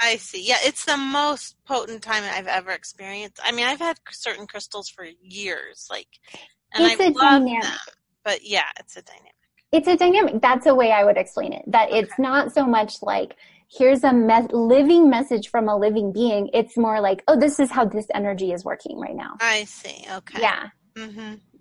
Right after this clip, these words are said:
Speaker 2: That helped me
Speaker 1: All
Speaker 2: to
Speaker 1: right. Well, if
Speaker 2: definitely
Speaker 1: anyone, oh, I guess we can mention it later, but yeah, if anyone wants to write in about their experiences with those two.
Speaker 2: Yeah, I was
Speaker 1: The
Speaker 2: gonna say
Speaker 1: differences,
Speaker 2: that.
Speaker 1: that would
Speaker 2: This
Speaker 1: be
Speaker 2: could,
Speaker 1: great.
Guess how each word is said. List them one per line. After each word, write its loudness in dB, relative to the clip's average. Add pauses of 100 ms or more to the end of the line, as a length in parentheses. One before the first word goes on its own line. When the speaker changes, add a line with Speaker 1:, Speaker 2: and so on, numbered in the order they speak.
Speaker 2:
That 0
helped -4
me 0
Speaker 1:
All 2
Speaker 2:
to -2
Speaker 1:
right. 0
Well, 2
if -4
Speaker 2:
definitely -4
Speaker 1:
anyone, -2
oh, 0 (100)
I -6
guess -10
we -16
can -14
mention -12
it -16
later, -6
but -8
yeah, -2
if -10
anyone -10
wants -16
to -14
write -10
in -14
about -14
their -4
experiences -16
with -20
those -18
two. -18 (420)
Speaker 2:
Yeah, 6
I 6
was 2
Speaker 1:
The 4
Speaker 2:
gonna 6
say 0
Speaker 1:
differences, -2
Speaker 2:
that. 2 (220)
Speaker 1:
that -8
would 4
Speaker 2:
This -16
Speaker 1:
be -
Speaker 2:
could, 0
Speaker 1:
great. -6